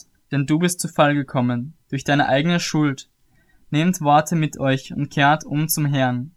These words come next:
Sprecht, Vergib alle Schuld und nimm es gut auf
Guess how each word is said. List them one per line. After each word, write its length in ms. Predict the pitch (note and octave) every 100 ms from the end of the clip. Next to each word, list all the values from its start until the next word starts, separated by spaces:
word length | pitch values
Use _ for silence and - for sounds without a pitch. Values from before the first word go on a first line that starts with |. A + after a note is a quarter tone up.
| _
Sprecht, 600 | - - D3 D3 - - _
Vergib 380 | - D3+ F3 F3
alle 200 | C#3+ D#3
Schuld 440 | D#3+ - D#3 D#3+ -
und 100 | C#3+
nimm 200 | D3 D3+
es 160 | D3+
gut 240 | - D3+ C#3+
auf 300 | B2 B2